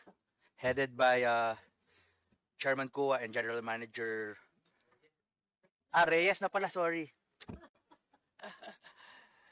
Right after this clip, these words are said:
Uh, General Manager Robles, magandang hapon po. Pasensya na po. Uh,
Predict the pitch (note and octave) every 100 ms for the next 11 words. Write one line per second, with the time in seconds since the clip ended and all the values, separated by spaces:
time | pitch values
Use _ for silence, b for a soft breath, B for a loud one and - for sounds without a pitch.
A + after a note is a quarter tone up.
0 | b - C3+ C3+ D#3+ E3+ D#3+ E3 E3 D#3+
1 | D3+ F3 F#3+ C#3 - - _ B2 B2 C3
2 | B2 C3+ C3 C3 - - _ _ _ _
3 | _ _ _ _ _ _ _ _ - -
4 | A2 A#2+ A#2 C3 C3 _ _ _ _ _
5 | _ _ _ _ _ _ - _ - C#3
6 | C#3 C3+ C3+